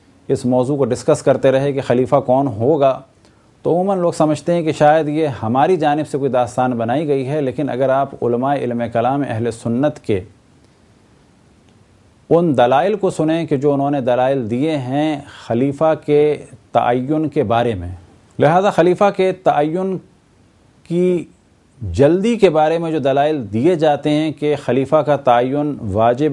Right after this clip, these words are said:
فوری ہے، اس سلسلے میں جو دلائل دیتے ہیں علماء اہل سنت، وہ یہ دیتے ہیں کہ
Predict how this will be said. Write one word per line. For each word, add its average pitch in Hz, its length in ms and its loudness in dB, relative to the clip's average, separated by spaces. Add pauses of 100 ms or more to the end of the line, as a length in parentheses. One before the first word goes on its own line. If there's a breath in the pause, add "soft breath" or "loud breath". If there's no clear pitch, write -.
(140)
فوری 143 380 2
ہے، 147 260 0
اس 139 120 -4
سلسلے 147 460 2
میں 175 140 -2
جو 151 100 0
دلائل 131 480 2
دیتے 156 300 -2
ہیں 147 160 -2
علماء 131 380 -4
اہل 123 200 -4
سنت، 135 400 -4
وہ 135 120 -2
یہ 143 120 0
دیتے 131 260 -4
ہیں 151 200 -4
کہ 156 140 -2